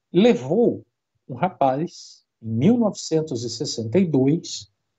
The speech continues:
a fazer essa pergunta. Falou, "Ué, mas espera aí. Se Einstein, pela relatividade, diz que a dobra do espaço-tempo, né, abaixo de um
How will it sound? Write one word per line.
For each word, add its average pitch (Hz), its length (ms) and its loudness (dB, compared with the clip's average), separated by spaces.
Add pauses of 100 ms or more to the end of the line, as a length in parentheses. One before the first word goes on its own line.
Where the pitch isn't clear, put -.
(100)
a 175 100 4
fazer 160 400 4
essa 202 220 -4
pergunta. 170 680 2 (120)
Falou, 220 160 -6
"Ué, - 140 -4
mas 95 240 -14
espera 262 260 0
aí. 123 240 -2 (680)
Se 285 560 2
Einstein, 277 800 2
pela 214 160 6
relatividade, 143 840 0
diz 107 300 -4
que - 100 0
a 139 60 4
dobra 196 480 2
do 175 100 -6
espaço-tempo, 135 1200 -6 (500)
né, 147 300 0 (560)
abaixo 143 720 2
de 113 160 -10
um 113 400 -6